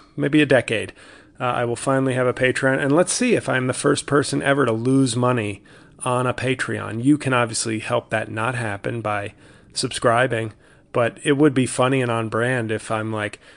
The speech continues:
"Yeah, I, I spent seven hundred and ninety dollars producing sketches and paying for editing,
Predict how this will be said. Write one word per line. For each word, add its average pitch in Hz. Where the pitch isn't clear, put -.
"Yeah, 180
I, 165
I 165
spent 175
seven 170
hundred 160
and 139
ninety 131
dollars 123
producing 110
sketches 113
and 107
paying 113
for 127
editing, 123